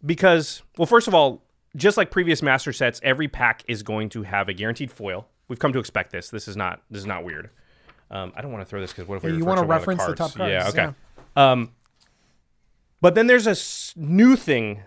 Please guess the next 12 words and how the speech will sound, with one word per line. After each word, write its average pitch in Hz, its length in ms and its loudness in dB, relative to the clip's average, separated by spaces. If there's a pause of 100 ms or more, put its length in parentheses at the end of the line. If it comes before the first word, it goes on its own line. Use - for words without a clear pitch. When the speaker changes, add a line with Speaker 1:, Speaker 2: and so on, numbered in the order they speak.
(120)
Speaker 1:
that 117 140 -2
they're 107 140 0
doing. 98 420 -4 (520)
It's 123 140 -4
a 120 60 -6
special 180 360 2
thing. 104 400 -2 (540)
It's - 140 -6
called 185 220 2
a 143 80 4
box 117 500 0
topper. 87 480 -8